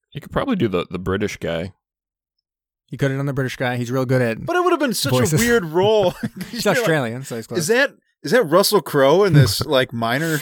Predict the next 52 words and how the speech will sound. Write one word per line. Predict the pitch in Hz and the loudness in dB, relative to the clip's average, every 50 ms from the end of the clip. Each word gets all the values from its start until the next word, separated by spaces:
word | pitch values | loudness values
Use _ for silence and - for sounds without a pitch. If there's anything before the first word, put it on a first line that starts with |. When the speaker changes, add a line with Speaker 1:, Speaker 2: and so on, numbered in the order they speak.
| - - | -4 -4
Speaker 3:
<laughs> | 180 - | -4 -2
role?" | 185 135 | 0 2
Speaker 2:
Maybe | 160 156 147 175 170 | 4 6 6 6 4
Captain | - 156 147 143 - 139 127 | 4 2 0 -2 -2 -4 -2
Winters, | 120 123 127 127 117 107 - | -2 -2 -2 -2 -4 -4 -4
but | - 127 110 | -6 -6 -4
they | 117 107 | -4 -6
expand | 104 - - - 117 113 107 104 | -6 -8 -6 -4 -4 -4 -4 -6
the, | 101 104 104 | -8 -8 -10
expand | 101 113 - - 123 117 110 107 | -12 -12 -8 -6 -4 -4 -4 -4
the | 104 | -6
role. | 104 104 107 104 101 104 107 131 - | -6 -6 -6 -6 -6 -8 -12 -16 -10
So | - 127 117 113 | -6 -4 -4 -4
it's | 110 - - | -4 -4 -4
more | 123 120 120 117 | -2 0 0 0
like | 110 107 - | 0 -2 -4
a | 120 | -6
ghost | 104 - 117 107 101 - - - - | -4 -2 -2 -2 -2 -4 -6 -8 -8
that's | 113 104 - | -8 -8 -6
actually | 117 107 104 - - - 110 107 104 | -6 -6 -6 -6 -8 -8 -8 -8 -6
there | 101 107 104 104 101 | -6 -6 -6 -6 -6
and, | 101 101 | -6 -6
like, | 101 101 - | -8 -10 -8
talks | - 107 101 98 - - - - | -8 -10 -10 -10 -12 -18 -16 -14
and, | 120 110 110 - - | -12 -12 -12 -12 -12
and | 117 113 107 | -12 -10 -10
does | 107 104 104 | -10 -10 -10
all | - 101 - | -10 -10 -10
kinds | - 110 98 | -10 -8 -6
of | - | -4
Speaker 3:
Choking | 143 123 - | -4 -4 -4
Speaker 2:
stuff. | - | -4
And | 120 - - - 117 117 | -8 -8 -8 -6 -4 -2
Speaker 3:
people | 113 113 | -2 0
Speaker 2:
emotes. | 113 113 120 123 120 - - 113 | 0 -2 -2 -4 -6 -8 -8 -6
Speaker 3:
out. | 113 | -4
Speaker 2:
Oh, | 117 | -4
yeah, | 117 107 101 | -4 -4 -4
yeah. | 101 101 98 98 107 - _ _ _ _ _ _ _ _ _ _ _ | -6 -8 -12 -14 -18 -20 _ _ _ _ _ _ _ _ _ _ _
Speaker 3:
'Cause | - 147 139 | -14 -10 -8
he | 208 | -4
would | 220 202 | -2 -2
have | 160 127 | 0 0
already | 151 156 139 127 | 0 -2 -2 -4
done | 135 123 113 | -6 -8 -6
Gladiator | 113 117 117 120 131 127 113 104 107 110 110 | -6 -6 -4 -4 -4 -4 -6 -10 -12 -14 -14
by | 107 110 107 | -14 -12 -10
this | 110 123 - | -10 -10 -12
point. | - - 98 92 104 147 | -12 -16 -18 -14 -10 -6
Speaker 2:
Right, | 127 123 104 92 98 - | -4 -4 -4 -4 -6 -6
for | - 113 | -8 -8
sure. | - - 123 113 104 104 | -8 -4 -4 -4 -4 -4